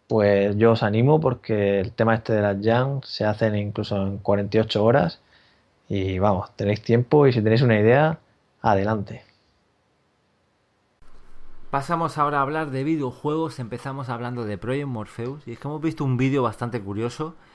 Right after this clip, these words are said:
Speaker 2: de Showdown, ejecutado a sesenta frames por segundo y no pinta nada mal. Es, es verdad que no se ven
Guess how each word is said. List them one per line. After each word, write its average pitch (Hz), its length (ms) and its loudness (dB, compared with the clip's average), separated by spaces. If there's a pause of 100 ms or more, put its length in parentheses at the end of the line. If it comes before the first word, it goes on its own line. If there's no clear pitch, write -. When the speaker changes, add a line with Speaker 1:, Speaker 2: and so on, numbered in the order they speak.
(300)
Speaker 2:
de 104 380 -4
Showdown, 120 640 -4
ejecutado 117 520 -6
a 139 80 -2
sesenta 113 400 -6
frames 113 260 -4
por 110 140 -4
segundo 131 640 -2
y 95 840 -6
no 104 140 -8
pinta 165 280 0
nada 104 320 2
mal. 117 280 -2 (100)
Es, 101 600 -10
es 113 120 -12
verdad 127 300 -4
que 117 100 -6
no 117 80 -6
se 113 180 -8
ven 110 560 -6